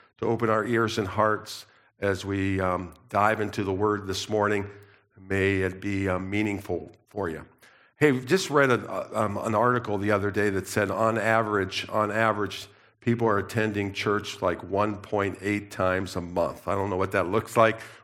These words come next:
one point eight. Does that mean the second time you left early? I'm not sure what that means, but really they're talking about because people, maybe we're not giving them something of value.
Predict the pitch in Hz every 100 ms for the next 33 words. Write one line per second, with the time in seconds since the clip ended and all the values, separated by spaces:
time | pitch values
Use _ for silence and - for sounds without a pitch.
0 | - 117 113 113 113 113 107 113 123 120
1 | 110 117 123 123 110 - 131 131 120 123
2 | 117 117 117 - 110 127 151 165 165 -
3 | - - 127 131 120 - 143 135 131 123
4 | 139 147 135 120 120 - - - - _
5 | 139 202 151 135 147 147 147 135 139 123
6 | 131 139 127 - 170 165 151 123 - -
7 | - _ 143 160 156 151 143 139 127 139
8 | 135 135 120 117 - 127 123 117 107 95
9 | 101 95 95 82 67